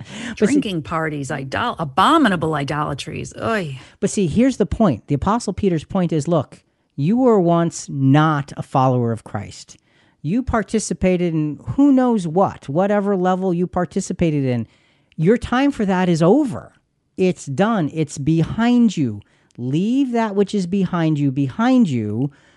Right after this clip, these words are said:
Speaker 1: Look at that which is before you as the direction you're going, and don't let what was behind you get in front of you,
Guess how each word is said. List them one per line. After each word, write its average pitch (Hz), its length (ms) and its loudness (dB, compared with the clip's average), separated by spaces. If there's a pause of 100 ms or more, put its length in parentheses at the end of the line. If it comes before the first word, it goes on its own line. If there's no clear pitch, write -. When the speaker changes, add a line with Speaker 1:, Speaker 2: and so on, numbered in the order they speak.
(320)
Speaker 1:
Look 214 260 2
at 269 180 0
that 196 220 2
which 185 160 -2
is 175 140 -2
before 233 460 0
you 180 200 2
as 156 220 -2
the 143 180 2
direction 175 460 2
you're 156 100 0
going, 185 560 2
and 170 160 2
don't 226 240 2
let 220 220 -2
what 196 240 -2
was 175 160 0
behind 185 560 -2
you 190 160 0
get 185 200 0
in 190 140 0
front 277 320 0
of 214 140 2
you, 123 340 -4